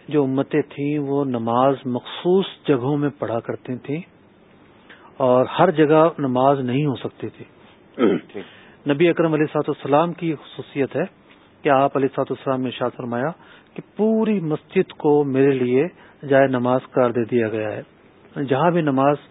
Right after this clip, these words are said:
Speaker 2: مطلب
Speaker 1: پڑھی
Speaker 2: پوری
Speaker 1: جائے،
Speaker 2: زمین کو؟
Speaker 1: پوری زمین کو،
Speaker 2: جی۔
Speaker 1: پوری زمین کو میرے لیے جائے نماز قرار دے دیا گیا ہے۔ تو یہ آپ علیہ الصلوۃ والسلام کی خصوصیت ہے کہ جہاں زمین کے جس حصے پر بھی نماز پڑھیں گے نماز ہو جائے گی۔ پہلی امتیں جو تھیں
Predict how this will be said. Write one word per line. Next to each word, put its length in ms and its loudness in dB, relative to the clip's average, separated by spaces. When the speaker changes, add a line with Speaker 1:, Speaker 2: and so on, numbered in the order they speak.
Speaker 2:
مطلب 200 -8
Speaker 1:
پڑھی 160 4
Speaker 2:
پوری 60 2
Speaker 1:
جائے، 140 2
Speaker 2:
زمین 220 0
کو؟ 120 -8
Speaker 1:
پوری 180 4
زمین 280 2
کو، 180 -10
Speaker 2:
جی۔ 200 -10
Speaker 1:
پوری 240 6
زمین 360 2
کو 140 2
میرے 220 2
لیے 260 0
جائے 200 6
نماز 320 2
قرار 200 4
دے 140 0
دیا 180 0
گیا 280 0
ہے۔ 260 -10
تو 100 -2
یہ 160 4
آپ 240 4
علیہ 120 2
الصلوۃ 160 0
والسلام 360 -2
کی 220 -14
خصوصیت 460 -2
ہے 100 0
کہ 220 4
جہاں 480 2
زمین 280 -2
کے 120 -2
جس 240 -6
حصے 220 -4
پر 140 0
بھی 120 0
نماز 360 0
پڑھیں 300 -4
گے 80 0
نماز 300 -2
ہو 100 -6
جائے 240 -4
گی۔ 100 -10
پہلی 220 4
امتیں 320 0
جو 140 -2
تھیں 280 -8